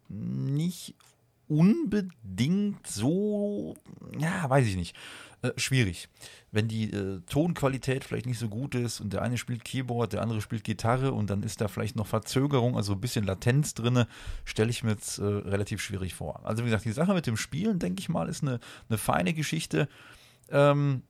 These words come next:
aber Musik machen zum Beispiel schwierig. Oder auch singen zusammen. Ja, also Chöre oder so haben's da, glaub ich, wirklich schwer, da irgendwie zusammenzukommen und, äh, gemeinsam zu musizieren.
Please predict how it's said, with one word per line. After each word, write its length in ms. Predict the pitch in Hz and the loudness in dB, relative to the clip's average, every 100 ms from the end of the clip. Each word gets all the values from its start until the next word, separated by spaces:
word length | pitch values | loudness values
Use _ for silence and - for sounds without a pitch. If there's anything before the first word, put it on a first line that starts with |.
| _ _ _ - | _ _ _ -2
aber 220 | 110 110 | 4 6
Musik 420 | 107 90 113 151 | 6 2 -2 2
machen 360 | 131 120 139 113 | 4 4 2 0
zum 140 | 107 | 0
Beispiel 420 | 104 107 101 101 | 0 0 -2 -4
schwierig. 560 | - - - 92 87 - | -4 -4 -2 -4 -4 -8
Oder 140 | 98 87 | -6 -4
auch 140 | 90 | -4
singen 480 | 87 101 120 120 95 | 0 2 4 2 0
zusammen. 480 | - 90 85 82 76 | -2 -4 -4 -6 -6
Ja, 80 | - | -4
also 220 | 101 95 | -2 -4
Chöre 480 | - 104 107 120 110 | -2 2 4 4 2
oder 180 | 113 | 0
so 180 | 101 107 | -2 -4
haben's 200 | 95 117 | -4 -2
da, 80 | 107 | -2
glaub 220 | 95 101 | -2 -2
ich, 100 | 95 | -4
wirklich 260 | 104 - 98 | -4 -4 -6
schwer, 340 | - 101 107 | -4 -2 -2
da 160 | 95 95 | -2 -6
irgendwie 300 | 95 95 92 | -6 -6 -8
zusammenzukommen 800 | - 98 101 101 92 101 104 98 | -6 -4 -4 -6 -6 -4 -2 -2
und, 360 | 92 95 - 92 | 0 -2 -2 -4
äh, 220 | 92 95 | -4 -2
gemeinsam 500 | 92 90 101 101 98 | -2 -2 0 -2 -4
zu 100 | 104 | -4
musizieren. 640 | 101 95 90 - 110 123 | -4 -4 -8 -4 -2 -2